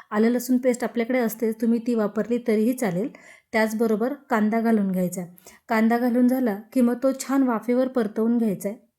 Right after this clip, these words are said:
दोन मिनिटासाठी तो मीडियम फ्लेमवर परतवून घ्यायचा आहे आणि मग झाकण ठेवायचं आहे दोन ते तीन मिनिटासाठी आणि मग कांदा आपला शिजवून घ्यायचा आहे. कांदा शिजवून झाला की मग आपण यामध्ये टोमॅटो घालून घ्यायचे. कांदा जास्त नाही शिजवायचा, अगदी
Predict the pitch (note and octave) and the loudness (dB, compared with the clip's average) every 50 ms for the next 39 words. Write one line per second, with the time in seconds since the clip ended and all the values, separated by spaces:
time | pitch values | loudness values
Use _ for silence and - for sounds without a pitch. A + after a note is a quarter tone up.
0 | _ - G#3 G#3 G#3+ A#3 A#3+ A#3+ A#3+ A#3 A3+ A#3 A#3 A3 - A#3 G#3+ A3+ A#3 A3+ | _ -4 0 2 4 4 4 4 2 0 0 -2 -4 -4 -4 -4 -2 -2 -4 -2
1 | A3+ A#3 A#3+ C4+ C4+ C4 A#3+ A3 G#3+ G3+ A#3 A#3+ B3 A#3+ B3 B3 A3+ G#3 G#3 G#3 | 0 0 0 0 0 2 2 4 4 4 4 2 2 0 0 0 0 0 2 0
2 | G#3 G#3 G#3 A3+ G#3+ G#3 G#3 A3 G#3 G#3+ G#3+ G#3 G#3+ A3 G#3+ G#3 - A3 A#3 A3+ | 0 -2 -2 -4 -4 -4 -2 -2 -2 0 0 -2 -2 -4 -4 -4 -6 -8 -8 -8
3 | - - - - - _ - A3 A3 A3+ A#3 A#3+ A#3 A#3 C4+ C4 - - - _ | -14 -20 -20 -20 -20 _ -6 -2 2 2 4 4 4 2 0 -2 -6 -20 -20 _
4 | - - F#3+ A3+ G#3+ A3 - C4 C4+ C4 B3+ B3 G#3+ G#3 F#3+ F#3 - G#3 G#3 F#3+ | -10 -4 -2 -2 -2 0 0 0 0 0 0 0 0 0 0 0 0 0 0 0
5 | G#3 G#3 G3+ G3+ G3+ B3+ C4 C4 - B3+ A#3+ A#3 A#3 A#3 A3+ A3 G#3 G#3 G3+ F#3+ | 0 0 0 0 0 -2 -6 -4 0 0 2 4 4 4 4 2 0 -2 -4 -6
6 | - G3 F#3 - A3 B3+ - - _ - A3+ G#3+ A3 G#3+ G#3+ A3+ A3 A3 - - | -6 -6 -6 -6 -6 -8 -10 -12 _ -6 -2 0 0 2 2 0 0 -4 -8 -14
7 | - - G#3+ G3 F#3 F#3 G3 G3 F#3+ - G#3 A3+ C4+ C#4 - - - - - - | -6 -4 -2 -2 0 -2 -2 -4 -2 -2 -2 -2 -2 -4 -10 -20 -20 -20 -12 -8
8 | - C4+ A3+ A3+ G#3+ A#3+ A#3 A3 F#3+ F#3+ F3 E3 F#3 F3+ E3 - - - - - | -6 -4 -2 0 2 2 2 2 2 0 -2 -2 -4 -8 -8 -10 -16 -20 -20 -20
9 | - _ _ _ _ _ _ - - G#3+ G#3 G#3+ A3 A#3+ B3+ B3 - C4 A#3+ A3+ | -20 _ _ _ _ _ _ -6 -2 0 0 2 2 0 -2 0 0 0 0 0
10 | A3+ A#3+ A#3+ A#3+ A#3 A#3+ B3 C4 B3+ G#3 F#3 F#3 - - - - C4 B3 A#3+ B3 | 0 2 2 0 0 0 0 0 0 0 -2 -4 -10 -14 -4 2 4 4 4 4
11 | B3 A#3+ A#3 A3+ A#3 B3 A3 A3 A3 G#3 G3+ G3+ G#3 F#3 A#3+ D4+ D#4+ - _ _ | 4 2 0 -2 0 0 0 0 0 0 0 0 0 0 -2 -2 -4 -8 _ _
12 | _ _ _ _ _ - A#3+ A3 G#3 G#3 G3+ G#3 A#3 A3 A3 G#3 G3+ G3 F#3 F3 | _ _ _ _ _ -4 -2 0 0 0 0 0 0 0 0 0 0 0 -2 -2
13 | F#3 F3+ F3 F3+ G3+ G3 - - A#3 A3+ A3 A3 C#4+ C#4 B3 C4 A#3+ A3+ - - | -2 -2 -4 -4 -6 -8 -4 -2 0 2 2 2 2 2 2 2 0 0 -2 -2
14 | C#4 C4 B3 A#3+ A#3+ A3+ A#3 B3 G3+ F3+ F#3+ F#3+ F#3 F#3 G#3 A#3 A3 A3+ G#3+ G#3 | -2 0 2 2 2 0 0 -2 -2 0 0 -2 0 0 -2 -4 -2 -4 -4 -2
15 | C4+ | -2